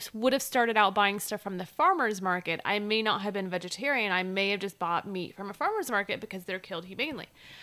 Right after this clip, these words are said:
And he pointed out, and he wasn't being argumentative or anything. He was like, "Just think, you know, of course we need to kill animals humanely." He was like, "But think about how awful nature is." He was like, "They, animals rip each other apart <laughs> while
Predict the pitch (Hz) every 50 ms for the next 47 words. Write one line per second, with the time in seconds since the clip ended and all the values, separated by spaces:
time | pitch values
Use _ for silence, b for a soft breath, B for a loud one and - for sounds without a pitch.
0 | b b b b b b b _ _ - - 247 247 247 240 233 233 233 - -
1 | - - - - - - - 302 311 320 - - 370 381 370 359 302 262 247 247
2 | 214 190 180 - - - - 247 247 262 277 247 320 359 339 359 262 240 233 262
3 | 254 254 254 247 233 202 226 233 208 226 214 208 208 208 208 196 214 208 185 190
4 | 185 185 190 190 202 208 196 226 233 240 226 254 233 220 - 330 - - - 285
5 | 262 240 - - - - - - - - _ _ _ _ _ _ - 226 226 220
6 | 214 214 190 - - - 190 240 262 - - 294 277 285 269 - - 254 214 226
7 | 220 220 208 214 170 - 214 208 202 196 190 185 185 185 - 190 185 185 175 170
8 | 170 165 175 160 190 233 233 220 233 226 - 220 226 - 240 220 254 285 302 311
9 | 285 254 269 254 175 - 185 190 190 - - - - - - b b b b b
10 | b - 208 214 208 - - 196 175 98 95 - - - - 247 233 240 233 220
11 | 226 214 226 208 220 226 214 214 196 202 - _ - - 285 311 330 339 302 262
12 | 226 220 202 226 220 202 208 240 262 285 - - - 294 285 - - 277 254 247
13 | 226 226 - 233 226 214 208 220 208 233 302 254